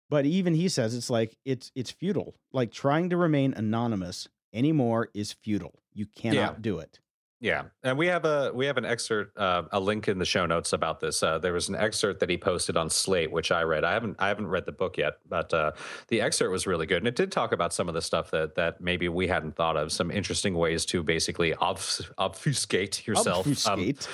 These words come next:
Speaker 1: <laughs>
Speaker 2: yeah, and, you know, by searching for random people on Facebook to clear out, uh, their listings and just throw monkeys in the wrenches and things like that. But it's, uh, it's, yeah, yeah, it's right on.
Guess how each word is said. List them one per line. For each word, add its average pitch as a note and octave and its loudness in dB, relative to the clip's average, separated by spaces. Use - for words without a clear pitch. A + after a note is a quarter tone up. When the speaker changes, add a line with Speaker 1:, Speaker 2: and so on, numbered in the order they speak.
Speaker 1:
<laughs> - -6
Speaker 2:
yeah, F2 0
and, F#2+ -2
you A2+ -4
know, E2 2
by E2+ 0
searching G#2+ 0
for F#2 -2
random E2+ 0
people E2+ -2
on D2+ -2
Facebook A2+ -2
to D#2+ -6
clear E2 0
out, D2+ 0
uh, D2+ -4
their D#2+ -2
listings F2+ 0
and D2+ -2
just - -2
throw F2+ 2
monkeys F#2 0
in F2+ 0
the E2 -2
wrenches E2+ -2
and F2+ -6
things F2+ 0
like F2 -2
that. F#2+ 0
But G#2+ 2
it's, D3+ 0
uh, G#3+ 0
it's, - -2
yeah, B2 0
yeah, F2 -4
it's A2 -4
right G#2 2
on. G#2+ 0